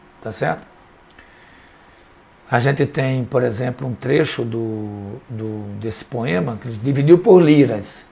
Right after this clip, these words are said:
né? É, a pri-, a lira número um começa com: "Eu, Marília, não sou algum vaqueiro que viva de guardar alheio gado, de tosco trato, de expressões grosseiro, dos frios,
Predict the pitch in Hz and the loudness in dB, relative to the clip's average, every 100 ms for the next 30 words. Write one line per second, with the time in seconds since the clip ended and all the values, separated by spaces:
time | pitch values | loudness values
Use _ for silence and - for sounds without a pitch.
0 | - - _ _ _ _ - 120 131 67 | -20 -20 _ _ _ _ -8 -6 -6 -10
1 | - - - - - - - - _ _ | -20 -20 -20 -20 -20 -20 -20 -20 _ _
2 | _ - 117 117 117 113 131 135 127 135 | _ -4 0 0 -2 -2 -2 0 2 6
3 | 175 175 165 160 156 139 160 175 139 139 | 8 8 6 6 6 4 2 2 2 2
4 | 156 135 143 131 107 - - _ - 170 | 0 -2 -2 -4 -6 -12 -20 _ 6 8
5 | 190 170 151 147 143 135 117 - - - | 10 10 10 10 8 6 2 -4 -10 2
6 | 170 160 - 170 156 147 147 143 117 - | 4 4 4 8 8 8 6 6 4 6
7 | 143 143 120 - - - 143 139 147 151 | 6 6 2 -6 -18 0 4 6 6 4
8 | 131 135 120 123 131 120 123 120 107 107 | 4 2 2 4 2 4 4 4 2 -2
9 | 98 95 92 - - - - - 143 147 | -4 -6 -10 -16 -20 -20 -12 0 0 6
10 | 165 156 - 135 131 139 123 - - 120 | 8 8 4 -2 4 6 6 4 -4 -4
11 | 117 - 131 - - 131 107 120 107 - | -4 -2 -2 -2 -6 -6 -4 -4 -4 -2
12 | 127 120 113 101 - - - 143 156 - | -2 -2 -4 -8 -16 -20 -6 4 4 4
13 | - 156 165 143 110 - | 2 4 6 6 2 -8